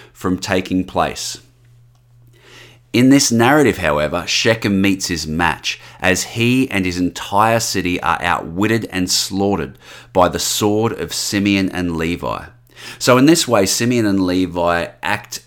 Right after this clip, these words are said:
as sons of Jacob in that they act exactly as Jacob used to.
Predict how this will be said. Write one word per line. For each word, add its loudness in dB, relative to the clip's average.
as -4
sons -2
of -10
Jacob -4
in 0
that -4
they -2
act -4
exactly -4
as -8
Jacob -2
used -6
to. -10